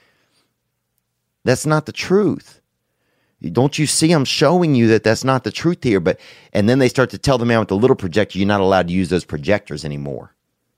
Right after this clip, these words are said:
Or we're not letting those project-, we're not even letting you show these images or these idea or even discussions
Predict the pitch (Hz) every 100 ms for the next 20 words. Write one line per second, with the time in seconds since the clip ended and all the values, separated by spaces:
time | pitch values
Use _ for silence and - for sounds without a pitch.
0 | _ _ _ _ - 85 107 101 92 101
1 | 71 87 98 110 - 92 78 92 - 95
2 | 101 107 107 101 95 - 101 98 101 92
3 | 117 107 85 82 82 95 101 - - -
4 | 92 92 85 92 92 101 104 85 87 -
5 | - 135 131 - 71 52 -